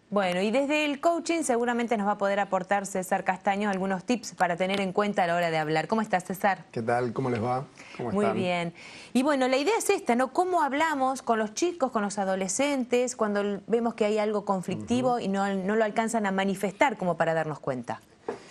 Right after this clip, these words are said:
Speaker 2: Bueno, es un tema complejo. Eh, cómo llegar a nuestros hijos desde
Speaker 1: Ujú.
Speaker 2: un lugar donde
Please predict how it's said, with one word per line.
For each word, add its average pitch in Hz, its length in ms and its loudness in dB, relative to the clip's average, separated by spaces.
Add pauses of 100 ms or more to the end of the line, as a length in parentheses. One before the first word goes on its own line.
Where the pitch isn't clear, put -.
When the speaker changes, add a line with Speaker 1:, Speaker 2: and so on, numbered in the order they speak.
(600)
Speaker 2:
Bueno, 147 240 2
es - 100 -6
un - 100 0
tema 113 600 0 (140)
complejo. 123 720 0 (440)
Eh, 113 760 0 (640)
cómo 127 220 0
llegar 127 280 2
a 123 60 0
nuestros 113 360 -2
hijos 151 460 0 (140)
desde 120 240 0
Speaker 1:
Ujú. 123 100 0
Speaker 2:
un 123 40 0
lugar 127 420 0 (420)
donde 127 500 0